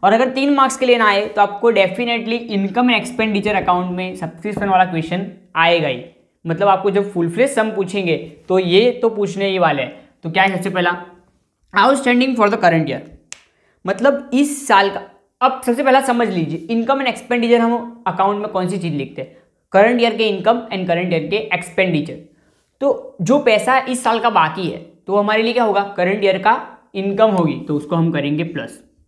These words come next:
अब जो पैसा पिछले साल का बाकी था, अभी तक बाकी है, तो इस साल का क्या है, इनकम नहीं, वो है पिछले साल की इनकम, तो हम उसको माइनस करेंगे, मतलब हम उसको इंक्लूड नहीं करेंगे।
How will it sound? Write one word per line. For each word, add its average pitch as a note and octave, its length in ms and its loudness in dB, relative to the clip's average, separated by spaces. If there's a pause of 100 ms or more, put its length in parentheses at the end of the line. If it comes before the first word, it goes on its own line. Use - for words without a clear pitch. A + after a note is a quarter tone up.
(540)
अब - 300 -2 (380)
जो G3+ 180 2
पैसा C4 260 2 (560)
पिछले C4 360 2
साल C#4+ 200 4
का C#4+ 100 2
बाकी A3 320 4
था, E3 120 -8 (640)
अभी G#3 220 0
तक C#4 180 2
बाकी F#3+ 340 2
है, B2+ 80 -6 (600)
तो B3+ 360 4 (300)
इस C4 180 -8
साल C#4 180 4
का C#4+ 220 2
क्या C#4 260 0
है, C4 240 -2
इनकम G#3+ 260 -2
नहीं, G3 280 -2
वो F#3 200 2
है A3 140 2 (140)
पिछले G3+ 320 2
साल G#3+ 240 -2
की F#3 60 -4
इनकम, D3 240 -4
तो - 360 -10
हम F3 140 -2
उसको E3+ 200 -4
माइनस D3 360 0
करेंगे, C#3+ 360 -2 (280)
मतलब E3 240 -2
हम G3 200 0
उसको G3 320 0 (140)
इंक्लूड G#3 440 -2
नहीं G3 320 0
करेंगे। D3+ 440 0